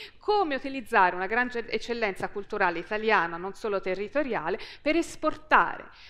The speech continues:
quindi un brand importante e quindi anche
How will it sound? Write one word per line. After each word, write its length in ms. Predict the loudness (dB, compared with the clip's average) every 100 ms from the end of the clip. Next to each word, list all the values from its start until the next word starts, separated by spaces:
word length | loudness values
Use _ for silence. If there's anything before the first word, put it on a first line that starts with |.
| -10
quindi 260 | -8 -6
un 120 | -6 -2
brand 280 | -2 -2
importante 760 | -6 -6 -6 -4 -6 -6 -6 -12
e 60 | -12
quindi 300 | -10 0 2
anche 360 | 2 0 -4